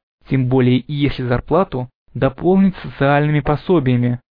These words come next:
не связанными с трудовой деятельностью, то это обеспечит зависимость таких скотов, характеристик по типу строя психики, от системы и покорность ей. Середнячки на основе действительно освоенного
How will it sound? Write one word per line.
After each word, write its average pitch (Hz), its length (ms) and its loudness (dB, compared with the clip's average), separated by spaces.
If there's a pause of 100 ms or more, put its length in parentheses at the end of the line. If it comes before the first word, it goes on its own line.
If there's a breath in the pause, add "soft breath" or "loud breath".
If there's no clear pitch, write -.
(160)
не 160 140 2
связанными 151 880 0
с - 120 -18
трудовой 143 540 2
деятельностью, 131 800 -4 (340)
то 208 100 2
это 220 160 0
обеспечит 170 580 -4
зависимость 156 680 -2
таких 135 360 -4
скотов, 170 460 -2 (480)
характеристик 147 680 -4
по 143 140 0
типу 143 260 -8
строя 143 300 -2
психики, - 520 -10 (400)
от 196 260 0
системы 185 680 0 (100)
и 160 100 2
покорность 147 760 -2
ей. 127 400 -4 (340)
Середнячки 135 640 0
на 147 120 2
основе 139 420 -2
действительно 147 680 -4
освоенного 139 840 0